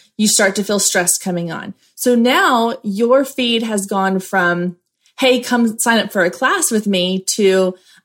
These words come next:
I am going to give you so much information and value that you are gonna have no choice but to follow me because you want to see what else I have to share.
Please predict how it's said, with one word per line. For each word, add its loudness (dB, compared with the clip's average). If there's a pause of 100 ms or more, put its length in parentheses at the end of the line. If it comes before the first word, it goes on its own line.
I 4 (140)
am 2
going 2
to 0
give 2
you 0
so 0
much 0
information -2
and 0
value 0 (260)
that 2
you 2
are 2
gonna 0
have 0
no 2
choice 0
but -6
to -2
follow 0
me 2
because -2 (340)
you 2
want 2
to 4
see 2
what -2
else 0
I 2
have -4
to -2
share. -4